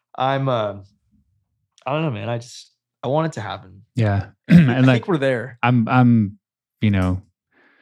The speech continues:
Speaker 2: a penny for every four bucks to, to, to grow, not just the athletics, but to grow the academic side of Fre-, like, Fresno State e-, educational facilities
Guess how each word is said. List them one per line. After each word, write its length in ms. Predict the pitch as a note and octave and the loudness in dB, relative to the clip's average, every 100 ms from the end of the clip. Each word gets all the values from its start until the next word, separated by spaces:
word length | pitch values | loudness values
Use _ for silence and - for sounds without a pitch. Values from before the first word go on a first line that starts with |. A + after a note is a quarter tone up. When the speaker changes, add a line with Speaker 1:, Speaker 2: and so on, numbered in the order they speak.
| _ _ _ | _ _ _
Speaker 2:
a 60 | A2+ | -2
penny 260 | C3+ C#3 C3 | 4 4 4
for 140 | C3+ | 2
every 160 | B2 A2+ | 0 0
four 240 | C3 A#2+ | 0 0
bucks 480 | A2+ A2+ - - - | 2 0 -2 -12 -20
to, 320 | - A2+ G#2 G2 - | -4 -2 0 -4 -6
to, 560 | A#2 G#2+ G2+ F#2+ F2 F#2 _ _ _ _ - | -2 0 0 -2 -4 -10 _ _ _ _ -4
to 100 | A2+ | -2
grow, 320 | A2 B2 A#2+ | 2 2 4
not 220 | C3 D#3+ | 2 0
just 340 | C#3+ D3 - - | 0 0 -2 -4
the 80 | |
athletics, 720 | A2 A2+ - A2 G2+ F#2 - A#2 | -2 -2 0 0 0 -4 -8 -4
but 340 | G#2 G2 - | -2 -4 -6
to 120 | A#2+ | -6
grow 220 | A2 B2+ B2 | 0 2 2
the 160 | A2+ | -2
academic 720 | G#2+ A#2 A2+ G#2+ A2+ G#2+ G2 - _ _ _ - | -4 -4 -4 -2 -2 -2 -4 -10 _ _ _ -8
side 300 | - A#2 A2 | -2 0 0
of 120 | G2 | 0
Fre-, 120 | A#2 | -2
like, 220 | G#2+ G#2 | 0 -2
Fresno 400 | - - E3 D3+ | -2 0 2 2
State 500 | C3 - C#3+ B2 F#2+ _ _ _ - | 0 0 0 0 -4 _ _ _ -12
e-, 60 | C#3 - _ _ _ _ _ _ | -12 -14 _ _ _ _ _ _
educational 800 | C#3 A#2+ B2 - D3 C#3 C#3 B2 | -2 0 -2 0 0 0 0 0
facilities 1000 | G#2+ G#2+ - - D3 A2+ G2 F#2+ F#2 - | 0 -6 -6 2 2 2 0 -4 -6 -8